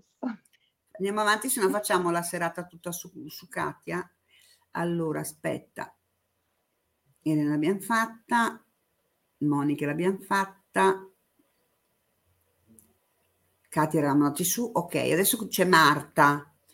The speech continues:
che chiede: "Ciao, volevo chiedere quali sono le energie che mi sono accanto nel mio sviluppo interiore, magari un'indicazione se sto seguendo il percorso giusto."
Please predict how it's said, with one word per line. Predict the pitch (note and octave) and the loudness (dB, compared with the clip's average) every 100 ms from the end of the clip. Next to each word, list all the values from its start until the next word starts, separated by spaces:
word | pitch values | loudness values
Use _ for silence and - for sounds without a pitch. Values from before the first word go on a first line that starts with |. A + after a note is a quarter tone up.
| - - - | -20 -20 -10
che | - G#3 | -2 -2
chiede: | G#3 G3 D#3+ D3+ D#3+ E3 | 4 4 6 4 2 2
"Ciao, | - A3 F#3+ F#3 F3+ F#3 - _ | 8 10 10 8 4 -4 -20 _
volevo | G#3 C4 D4 | 2 2 2
chiedere | D4+ A3 F3+ F3+ | 2 2 4 4
quali | F#3 A3+ | 2 2
sono | B3 A#3+ F3+ | 2 0 2
le | F3 F3+ | 2 2
energie | G#3+ A#3 G#3 F#3+ G#3 G#3+ G#3 | 2 0 -2 -4 0 0 2
che | G3+ | 0
mi | G3 | 0
sono | G3 G3 | -2 -2
accanto | G#3 - F3+ F3 E3+ F3 | -2 2 4 4 2 -2
nel | F3+ F3+ | 0 0
mio | F3 E3+ | 0 -2
sviluppo | E3 E3 D#3+ - | -4 -6 -6 -4
interiore, | E3 D#3+ E3 E3 D3+ D3 D3 | -4 -2 -2 2 2 2 0
magari | D#3 F3+ F#3+ G#3+ E3+ D#3+ F3 - | 0 2 6 6 6 4 0 -2
un'indicazione | E3+ F3+ F#3 F#3+ A3+ A3+ - G3+ F#3+ F#3+ | -4 -2 -2 -2 -4 -4 0 4 6 4
se | F#3+ | 0
sto | F#3+ G3 | -4 -4
seguendo | F#3+ G#3 F#3 D#3+ D#3+ | -4 0 0 0 -4
il | |
percorso | D#3 D#3 - C#3+ - D3+ | -8 -16 -14 -12 -10 -8
giusto." | C#3 C#3 - - C#3 C#3 | -10 -10 -16 -12 -10 -10